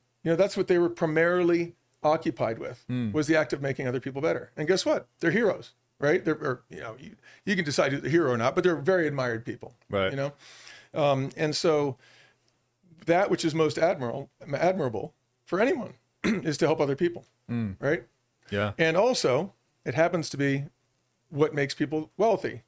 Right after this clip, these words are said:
Speaker 1: is to help other people. What makes people happy is to help other people. What makes people find contentment in life is to help other people.
Speaker 2: Mm.
Speaker 1: And there is no, nothing else that makes you happy in life, in my opinion, not long-term.
Speaker 2: Wow.
Speaker 1: I mean, the day you buy a Ferrari,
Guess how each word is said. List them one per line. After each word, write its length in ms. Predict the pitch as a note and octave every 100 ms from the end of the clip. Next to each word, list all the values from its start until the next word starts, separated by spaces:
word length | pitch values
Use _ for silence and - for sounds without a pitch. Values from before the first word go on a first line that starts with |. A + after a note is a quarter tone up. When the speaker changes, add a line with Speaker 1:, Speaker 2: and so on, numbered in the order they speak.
| _ _ _ _ _
Speaker 1:
is 180 | D#3 C#3+
to 80 | -
help 160 | C3+ C3
other 140 | B2
people. 320 | A#2+ - - -
What 160 | D#3
makes 180 | D#3 D3+
people 360 | D#3+ D#3+ D#3 - _ -
happy 420 | G#3 G#3 F3+ - _ -
is 100 | C3
to 100 | B2
help 100 | A#2+
other 140 | A2+
people. 240 | - - C#3+
What 140 | D#3+
makes 160 | F3 -
people 300 | F3+ D#3+ - - -
find 300 | - F3+ F3 E3+
contentment 500 | F3 - A3 G3+ C3+
in 80 |
life 260 | B2 G#2 - _ -
is 200 | D3 -
to 80 | C3+
help 160 | B2
other 160 | B2 B2
people. 380 | A#2+ A2+ - - C3
Speaker 2:
Mm. 180 | D3
Speaker 1:
And 220 | F#3+ A3+ A#3+
there 140 | B3
is 300 | A#3 B3 F3+
no, 300 | G3+ G#3+ G3
nothing 260 | F#3 G3+ G3
else 220 | G#3+ F#3
that 100 | F#3+
makes 200 | F3+ E3+
you 80 | E3
happy 200 | F3 F3+
in 80 | D3
life, 200 | C3+ C3+
in 60 | C3+
my 100 | C#3+
opinion, 400 | C#3 C#3+ A2 A#2
not 200 | C#3+ D#3+
long-term. 420 | D#3+ D#3 - - _ _
Speaker 2:
Wow. 360 | G#2 G2+ A2 G2 -
Speaker 1:
I 60 | G3+
mean, 180 | G#3+
the 60 | G3
day 140 | A#3
you 80 | B3+
buy 140 | G3 F3
a 80 |
Ferrari, 560 | - D#3 D3+ F3 A3